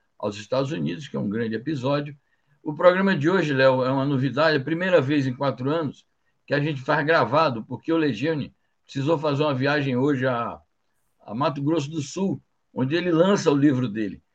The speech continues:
De modo que nós gravamos o programa, mas não deixa de estar interessante, a gente trata dos assuntos palpitantes da semana, além da viagem do Lula,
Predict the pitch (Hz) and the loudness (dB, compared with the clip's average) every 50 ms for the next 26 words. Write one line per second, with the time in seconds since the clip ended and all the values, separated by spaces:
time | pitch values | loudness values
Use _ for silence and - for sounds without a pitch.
0 | _ _ _ _ _ _ _ - - 120 131 147 160 165 151 147 147 156 156 160 | _ _ _ _ _ _ _ -10 -6 -2 2 4 4 4 4 0 -4 -4 -2 2
1 | 160 175 170 170 160 147 123 139 135 131 123 135 143 147 165 156 139 135 143 160 | 2 4 6 6 6 6 6 4 2 2 0 -2 2 4 4 4 4 2 0 0
2 | 175 208 220 202 185 175 190 202 185 - - - _ _ _ _ _ _ _ - | 0 -2 -2 -2 -4 -4 -4 -6 -8 -10 -14 -20 _ _ _ _ _ _ _ -2
3 | 147 160 151 127 143 151 143 143 147 151 151 135 - 135 135 135 131 147 147 131 | 0 0 2 2 2 0 0 -2 -6 -8 -10 -8 -6 -4 -4 -4 -2 -2 -2 -2
4 | 120 - - 120 143 151 - 123 107 98 120 113 110 - 110 95 _ _ _ _ | -2 -2 -2 -4 -4 -4 -6 -8 -10 -10 -12 -12 -14 -16 -20 -20 _ _ _ _
5 | _ - 123 135 143 143 143 - 143 147 - _ _ _ _ _ _ _ _ - | _ 0 2 2 2 0 -2 -6 -10 -10 -12 _ _ _ _ _ _ _ _ -10
6 | - 113 139 131 143 127 - - 143 143 131 - - - 165 170 185 180 139 - | -4 -4 -2 0 0 -2 -2 -4 -8 -10 -10 -8 0 2 2 2 2 -2 -4 -2
7 | 135 131 143 135 127 120 131 123 - - 156 139 120 123 135 143 156 147 - _ | -2 -2 -2 -2 -4 -6 -6 -6 -4 -4 -4 -2 -2 -2 -2 -4 -4 -8 -12 _
8 | _ _ _ _ _ - 120 123 123 131 135 131 135 127 117 120 117 120 117 113 | _ _ _ _ _ -4 0 0 2 2 2 2 2 0 0 0 0 -2 -2 -4
9 | 113 127 165 175 147 147 156 165 175 185 190 | -4 -4 -2 0 2 2 2 2 0 -2 -6